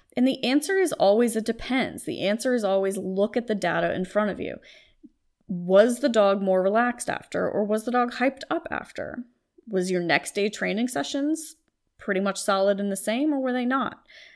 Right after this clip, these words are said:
Um, it's clear to me that walks around the neighborhood on concrete on leash have a negative effect on Felix. And it's clear to me that decompression walks, off-leash hikes in the forest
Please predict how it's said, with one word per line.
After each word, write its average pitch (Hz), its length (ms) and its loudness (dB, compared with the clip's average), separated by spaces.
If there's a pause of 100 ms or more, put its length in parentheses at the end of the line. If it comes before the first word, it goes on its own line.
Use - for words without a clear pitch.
(160)
Um, 185 580 2 (1800)
it's 214 280 2
clear 190 460 -2
to - 140 -2
me 285 220 6
that 180 440 0 (200)
walks 185 500 0
around 240 200 0
the 233 60 2
neighborhood 190 400 0
on 170 140 -2
concrete 170 640 -6
on 175 240 -4
leash 185 500 -6
have 190 140 -4
a 185 60 0
negative 165 380 -4
effect - 340 -6
on - 120 -8
Felix. - 600 -12 (1600)
And 196 120 2
it's - 180 0
clear 196 260 0
to 190 120 -6
me 175 160 -2
that 156 300 -2
decompression 185 720 -4
walks, 170 580 -8 (300)
off-leash 220 560 -2
hikes 220 300 0
in 247 60 0
the 254 60 0
forest 208 720 0